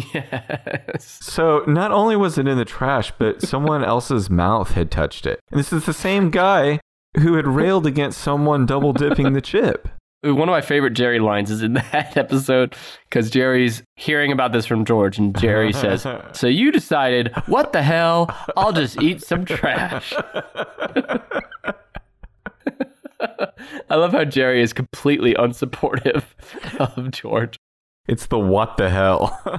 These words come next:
Speaker 2: <laughs>
Speaker 1: Well, hashtag hot dog Brandon. And you'll have at least <laughs> f-, five or six weeks where you don't want to hear us talk about hot dogs anymore <laughs> during our break.
Speaker 2: I live a pretty hot dog free life outside of this.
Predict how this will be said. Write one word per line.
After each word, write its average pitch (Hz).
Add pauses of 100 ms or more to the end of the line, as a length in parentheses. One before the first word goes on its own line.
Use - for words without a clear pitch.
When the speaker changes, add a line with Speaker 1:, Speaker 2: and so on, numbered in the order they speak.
(160)
Speaker 2:
<laughs> - (260)
Speaker 1:
Well, 127 (140)
hashtag 110
hot 123
dog 120
Brandon. 131 (400)
And 117
you'll 120
have 143
at -
least 147
<laughs> -
f-, 156
five 156
or 156
six 147
weeks 127
where 117
you 117
don't 120
want 113
to 110
hear 107
us 101
talk 98
about 98
hot 98
dogs 95
anymore - (320)
<laughs> 165
during 95
our 85
break. 85
Speaker 2:
I 110
live 156
a 127
pretty 120
hot 110
dog 104
free 110
life 120
outside 80
of 78
this. 80